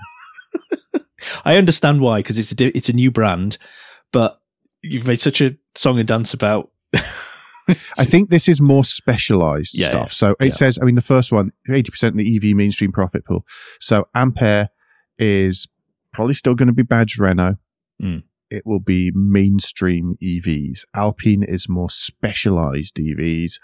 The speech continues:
Speaker 2: lower production volumes, et cetera, et cetera, et cetera, higher price point, I would imagine.
Speaker 1: Yeah.
Speaker 2: Uh, that kind of thing.
Speaker 1: Yeah.
Speaker 2: Third business will be called Mobilize.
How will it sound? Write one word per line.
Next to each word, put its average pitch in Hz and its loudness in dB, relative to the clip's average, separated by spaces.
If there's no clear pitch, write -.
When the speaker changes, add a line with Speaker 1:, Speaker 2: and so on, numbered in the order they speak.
Speaker 2:
lower 104 0
production - -6
volumes, 80 -4
et - -14
cetera, - -12
et - -16
cetera, - -14
et - -16
cetera, 80 -6
higher 73 -10
price 82 -8
point, 78 -10
I 80 -10
would 80 -10
imagine. 80 -8
Speaker 1:
Yeah. - -8
Speaker 2:
Uh, 80 -6
that 85 -8
kind 78 -8
of - -14
thing. - -14
Speaker 1:
Yeah. - -8
Speaker 2:
Third 180 4
business 151 0
will 120 0
be 107 -4
called 101 -2
Mobilize. 107 2